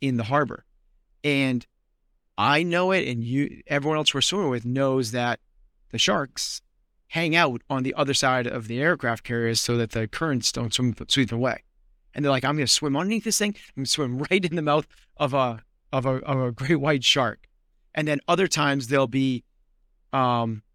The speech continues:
halfway into this, and <laughs> the way they told it was, uh, a huge animal, not knowing what it would, would come up and just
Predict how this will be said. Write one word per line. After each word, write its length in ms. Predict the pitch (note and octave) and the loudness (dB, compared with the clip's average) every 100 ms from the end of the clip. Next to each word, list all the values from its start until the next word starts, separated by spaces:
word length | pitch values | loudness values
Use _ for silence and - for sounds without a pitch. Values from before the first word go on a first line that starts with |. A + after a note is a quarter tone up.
| _ | _
halfway 480 | - D#3+ D#3+ D3 D3 | -4 0 0 0 0
into 380 | C#3 F#3 F#3 C3+ | 0 -2 0 -2
this, 300 | A2+ A#2 - _ _ _ _ | -4 -6 -10 _ _ _ _
and 460 | D3 C#3+ C#3 C3 B2 _ _ _ _ _ _ - _ _ _ - _ _ _ - | 0 0 0 -2 -8 _ _ _ _ _ _ -20 _ _ _ -20 _ _ _ -16
<laughs> 80 | - - C3 A#2+ - | -16 -10 -10 -10 -10
the 360 | C3+ D#3 B2+ - _ _ - | -4 -4 -4 -8 _ _ -2
way 180 | D3+ D3+ | 2 2
they 140 | D3+ | 2
told 220 | E3 D#3 | 4 2
it 20 | |
was, 300 | C3+ C3 A#2+ - _ _ _ _ _ _ _ _ - | 2 0 -4 -10 _ _ _ _ _ _ _ _ 0
uh, 380 | C3+ B2+ A#2+ - _ _ - | 0 2 -2 -4 _ _ -4
a 160 | D3 C#3 | -2 0
huge 1080 | A#2 - D3+ F3+ A3+ F#3+ C#3+ A2+ G2+ - - _ _ _ _ _ _ _ _ _ - _ _ _ - | -4 -8 -4 0 0 0 0 -2 -4 -6 -6 _ _ _ _ _ _ _ _ _ -20 _ _ _ 0
animal, 580 | E3+ F#3+ C#3+ A2+ G#2+ C#3 - | 4 4 2 -2 -4 -8 -4
not 260 | C3+ D3+ | 0 2
knowing 280 | E3+ E3 D#3+ | 2 2 2
what 120 | D#3 | 0
it 40 | C#3+ | -2
would, 200 | A#2 A#2+ | -4 -6
would 140 | B2+ | -6
come 160 | - D3 | -4 -4
up 120 | - | -4
and 100 | D#3+ | -4
just 200 | C3+ A#2+ | -4 -6